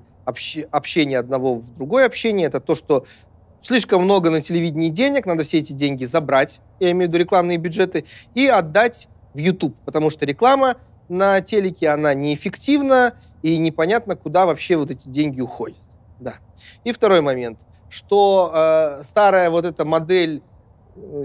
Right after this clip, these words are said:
сетка прозвучало слово, старая модель линейного смотрения, когда люди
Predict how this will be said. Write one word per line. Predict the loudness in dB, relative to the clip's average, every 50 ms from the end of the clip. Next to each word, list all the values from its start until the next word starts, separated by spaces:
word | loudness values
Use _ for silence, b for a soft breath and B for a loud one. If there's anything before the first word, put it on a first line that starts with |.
| -10 -12
сетка | -10 -2 -2 -2 0 0 -6
прозвучало | -6 -4 -4 -4 -4 -4 -2 0 0 0 0
слово, | -2 0 0 0 2 2 0
старая | -2 2 4 4 4 4 4 2 2
модель | 0 -2 0 2 2 2 4 2 0 -4 -8 -16 _ _ -6
линейного | -2 -2 0 2 2 2 2 2 2 0 0 0 -2
смотрения, | -2 -2 -2 -2 0 0 0 0 0 0 0 0 0 0
когда | -2 -2 -4 0 0 2 4 4 4 4 2
люди | -2 -4 -6 -6 -6 -4 -4 -4 -4 -6